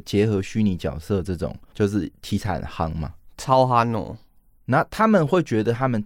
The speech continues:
Speaker 1: 掌握到了这个点子。
Speaker 2: 哦，是，真的很多那个时候。
Speaker 1: 然后他就会跟你说，呃，你，你出技术，然后我们来做这个东西。
Speaker 2: 嗯。
Speaker 1: 我遇，我，我，<laughs> 我是，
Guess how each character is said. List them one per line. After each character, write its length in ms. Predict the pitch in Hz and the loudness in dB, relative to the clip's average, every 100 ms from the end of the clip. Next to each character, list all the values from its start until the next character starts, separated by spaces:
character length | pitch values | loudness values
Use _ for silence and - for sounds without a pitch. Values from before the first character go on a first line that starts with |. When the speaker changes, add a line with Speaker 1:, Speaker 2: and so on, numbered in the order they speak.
| - | 0
Speaker 1:
掌 240 | 120 104 151 | 2 2 2
握 120 | 160 | 2
到 160 | 160 131 | 2 0
了 80 | 101 | -2
这 160 | - | -4
个 60 | 104 | -10
点 240 | - - - | -10 -14 -14
子。 160 | - - - - - - | -16 -18 -20 -20 -20 -2
Speaker 2:
哦， 280 | 123 110 101 | 2 4 2
是， 300 | - 165 101 | 4 2 4
真 160 | 131 139 | 2 2
的 100 | 110 | 0
很 140 | 92 | -2
多 140 | 107 | -6
那 100 | 120 | -6
个 100 | 110 | -8
时 200 | 98 98 | -10 -10
候。 220 | 101 92 101 - | -10 -10 -12 -6
Speaker 1:
然 140 | - 139 | 0 2
后 40 | |
他 140 | 165 180 | 4 2
就 100 | 165 | 4
会 120 | 160 | 4
跟 160 | 156 135 | 4 0
你 100 | 95 | -2
说， 400 | - 104 101 101 - - - | 0 2 2 -2 -14 -14 -6
呃， 180 | 92 | -4
你， 160 | 90 101 - - | 0 -2 -2 -2
你 100 | 101 | -2
出 220 | - 113 | 0 -4
技 160 | 113 | -4
术， 260 | 90 98 - - - - | -4 -6 -6 -10 -14 -6
然 120 | 87 | -2
后 260 | 92 92 - | -2 -2 -4
我 100 | 95 | -4
们 140 | 85 | -2
来 80 | 87 - | -4 -2
做 200 | 98 80 | -2 -2
这 80 | |
个 80 | 80 | -4
东 200 | 78 - | -4 -6
西。 220 | - 67 - - | -8 -12 -12 -6
Speaker 2:
嗯。 380 | 113 104 90 - - | -4 -2 -4 -10 -12
Speaker 1:
我 200 | - 107 | -2 2
遇， 160 | 143 135 - - | 2 2 -2 -8
我， 160 | 98 - - | -8 -8 -14
我， 340 | 101 98 98 104 - | -6 -2 0 -2 -2
<laughs> 140 | - | -2
我 80 | 101 | -2
是， 200 | - | -4